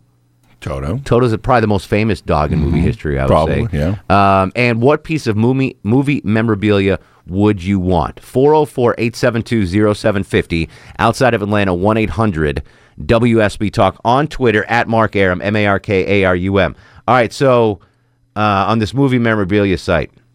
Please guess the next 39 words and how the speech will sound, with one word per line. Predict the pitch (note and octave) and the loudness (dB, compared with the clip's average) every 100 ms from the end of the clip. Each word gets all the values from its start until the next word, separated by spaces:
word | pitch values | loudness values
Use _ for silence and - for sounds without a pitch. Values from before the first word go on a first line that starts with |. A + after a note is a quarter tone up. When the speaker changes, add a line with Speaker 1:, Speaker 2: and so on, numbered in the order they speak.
| _ _ _ _ - - | _ _ _ _ -20 -8
Speaker 2:
Lost | - A#2 C3+ C#3 - | 0 2 2 0 -4
in | B2 B2 | -4 -2
Space | A2 - A2+ G#2+ F#2+ - - _ _ | -4 -2 0 0 -2 -8 -20 _ _
crew | - B2 B2 | -6 -2 0
jacket. | G2 F#2 D2 - - _ _ _ _ _ _ | 0 0 0 -4 -8 _ _ _ _ _ _
I | F2+ | -2
guess | G2+ - | -2 0
from | G2+ | 0
the | |
movie | G2 F#2+ F#2 | 0 0 0
Lost | F#2 F#2+ G2+ | 0 0 -4
in | F#2+ | -4
Space. | G2 F#2+ | 0 2
Speaker 1:
Oh, | A2+ E2 | 2 2
yeah, | A#2 E2+ D#2 | 2 0 -4
yeah. | F2 C#2+ - - | -8 -8 -12 -4
Speaker 2:
Uh, | G2 G2 G2+ | 0 2 2
only | F3 | 0
a | D3 | -2
hundred | C#3+ C#3 A#2+ | -2 -2 -2
seventy-nine | C#3+ C3+ B2 G#2+ | -2 0 0 0
dollars. | F#2+ A#2+ - - | 0 0 -4 -6
Like, | F2 F2 | -4 -4
Speaker 1:
It's | |
not | - - | -4 -4
Speaker 2:
it | - | -2
was | - | 0
Speaker 1:
bad. | E2 | 0
Speaker 2:
actually | G#2 G#2+ A#2 G#2 G2 F2+ - _ _ _ _ _ _ _ - | 0 -2 -2 -2 -2 -4 -8 _ _ _ _ _ _ _ -6
Speaker 1:
I | - | -4
can | - | -2
afford | C2+ - C#2+ | -4 -6 -6
that | B1+ F#2 D#2 | -6 -6 0
Speaker 2:
Yeah. | G2 G#2+ | 2 2
Speaker 1:
if | F#2 | 2
I | |
really | F2+ D#2+ C#2+ C#2 | 0 -2 -4 -4
cared. | - G#2 D#2+ E2+ | 0 0 -2 -2
Speaker 2:
Um, | F#2+ F#2+ F2+ | 2 2 0